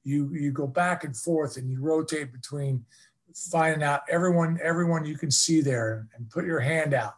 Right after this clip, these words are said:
Obviously, it's gonna come back to putting your hand out. But my point was, pre-covid,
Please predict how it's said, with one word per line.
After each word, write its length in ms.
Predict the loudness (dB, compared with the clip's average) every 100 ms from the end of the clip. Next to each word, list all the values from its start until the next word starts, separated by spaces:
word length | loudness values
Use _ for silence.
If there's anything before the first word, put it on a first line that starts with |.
| -4
Obviously, 320 | 0 2 2
it's 120 | 0
gonna 180 | 0 -2
come 260 | 2 4 6
back 360 | 6 2 -4 -14 -20 _ -20 -20 _ -6
to 80 | -2
putting 240 | -2 0
your 120 | 0
hand 300 | 2 2 2
out. 220 | 0 -2
But 100 | -4
my 140 | -8 -8
point 340 | 2 4 6
was, 180 | 4 0
pre-covid, 800 | 0 0 0 2 2 4 2